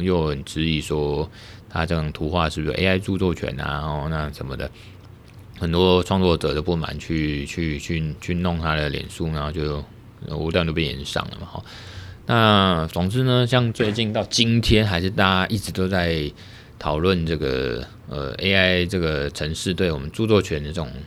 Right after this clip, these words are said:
产生的影响呢，那认知跟冲击。所以我当年呢，大概在二零二零年的时候，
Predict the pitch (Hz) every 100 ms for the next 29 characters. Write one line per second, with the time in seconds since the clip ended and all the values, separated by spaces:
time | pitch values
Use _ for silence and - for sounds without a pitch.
0 | - - 76 82 92 73 82 80 - 67
1 | 92 92 104 107 82 - 82 82 82 82
2 | 82 - - - - - - - 127 92
3 | 87 110 139 110 78 76 76 73 92 101
4 | 95 90 95 87 82 76 73 - - -
5 | 139 123 87 104 110 82 85 76 69 80
6 | 82 78